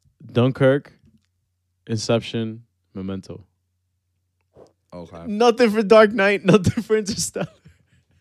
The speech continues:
Speaker 2: Wild. It's like, it's like DiCaprio winning it for fucking
Speaker 1: The Revenant.
Speaker 2: Right.
Speaker 1: He smoked that though,
Speaker 2: Of
Speaker 1: but
Speaker 2: course.
Speaker 1: he shoulda won for
Speaker 2: But
Speaker 1: Wolf of
Speaker 2: he sh-,
Speaker 1: Wall Street.
Speaker 2: oh my,
Speaker 1: Yeah.
Speaker 2: like how?
Speaker 1: Yeah.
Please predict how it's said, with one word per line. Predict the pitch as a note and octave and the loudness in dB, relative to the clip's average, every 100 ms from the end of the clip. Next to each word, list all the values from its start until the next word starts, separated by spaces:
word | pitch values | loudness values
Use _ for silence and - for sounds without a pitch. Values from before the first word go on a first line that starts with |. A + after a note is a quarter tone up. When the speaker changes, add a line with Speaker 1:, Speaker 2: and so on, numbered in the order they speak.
| G2+ | -18
Speaker 2:
Wild. | F#2 G2 C#3+ C#3+ F#2+ E2+ F2+ - _ _ _ - | -12 -10 -8 -8 -10 -12 -18 -20 _ _ _ -10
It's | C3+ C3+ | -8 -4
like, | E3+ C#3 | -4 -4
it's | C3+ | -6
like | D#3+ D3 | -4 -4
DiCaprio | C#3 D3 D#3+ D#3 C#3 A2+ | -6 -4 -6 -4 -4 -4
winning | B2 C3+ C3+ | -6 -6 -8
it | B2 | -10
for | B2+ | -10
fucking | A2+ C#3 C3 C3+ B2+ A#2+ A#2 G#2+ | -10 -10 -10 -10 -8 -8 -10 -12
Speaker 1:
The | - C3 | -18 -16
Revenant. | B2+ C3+ C#3+ D#3 D#3+ - A#2 | -10 -8 -8 -6 -8 -8 -2
Speaker 2:
Right. | A#3+ C4 | 0 2
Speaker 1:
He | |
smoked | A#2+ A3+ C#4 D#4+ - | -2 -4 -2 -2 -2
that | G3+ E3 D3+ | -4 -4 -6
though, | C#3+ D3+ | -6 -6
Speaker 2:
Of | D#3 | -4
Speaker 1:
but | D#3 | 0
Speaker 2:
course. | G#3+ B3 | 2 4
Speaker 1:
he | |
shoulda | G3 G3 | 4 2
won | F#3 F3 | 0 -2
for | E3 | -2
Speaker 2:
But | E3 | -2
Speaker 1:
Wolf | D#3+ | 0
of | |
Speaker 2:
he | D3 | 2
sh-, | C#3+ | 2
Speaker 1:
Wall | C#3 | 0
Street. | C3 B2 A2+ | -2 -6 0
Speaker 2:
oh | A#3 D4 | 0 0
my, | B3 | -2
Speaker 1:
Yeah. | F#3 | -2
Speaker 2:
like | F3 | -4
how? | C3 A2 D3+ F#3 G3+ F3 A#2+ F#2 E2+ | -6 -12 -8 -4 -2 -2 -4 -10 -12
Speaker 1:
Yeah. | G#2 | -8